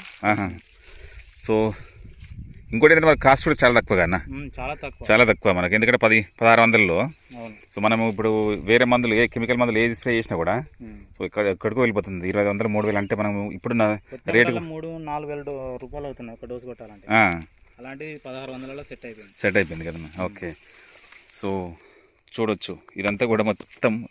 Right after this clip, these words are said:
Speaker 1: బింగి పట్టిపోయింది,
Speaker 2: మ్మ్.
Speaker 1: అంటే దా-, తామర వల్లనే.
Speaker 2: అవును.
Speaker 1: So, అట్లాంటి దాంట్లో నుంచి మళ్ళీ మనకు గ్రోత్ అనేది స్టార్ట్ అయిపోయింది.
Speaker 2: స్టార్ట్ అయిపోయింది.
Speaker 1: ఆ, so, ఇది ఇట్లా ఉంది, ఇది కూడా చూడండి.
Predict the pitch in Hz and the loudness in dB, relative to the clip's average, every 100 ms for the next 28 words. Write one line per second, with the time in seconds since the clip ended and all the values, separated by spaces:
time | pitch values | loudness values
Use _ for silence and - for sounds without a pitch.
0 | 92 101 113 113 95 90 78 71 - - | -4 0 4 4 4 -2 -4 -10 -14 -20
1 | 117 101 - _ _ _ _ _ _ 95 | -20 -20 -20 _ _ _ _ _ _ -4
2 | 98 98 - 104 107 117 92 82 76 - | 0 0 0 2 6 6 6 2 -8 -14
3 | _ _ - _ _ _ _ - 107 104 | _ _ -20 _ _ _ _ -4 -2 0
4 | 120 113 110 117 117 120 104 113 104 92 | 2 2 2 2 2 0 2 0 -2 0
5 | 107 104 101 95 92 82 - 76 82 120 | 0 2 0 0 -2 -4 -6 -12 -12 -14
6 | - 107 104 _ _ - 85 85 80 80 | -16 -20 _ _ _ -16 -12 -12 -12 -16
7 | - _ _ _ - 95 92 101 - 98 | -20 _ _ _ -10 -8 -6 -6 -4 -2
8 | 92 104 135 95 92 90 78 80 71 | -2 -6 -8 -8 -4 -4 -4 -8 -12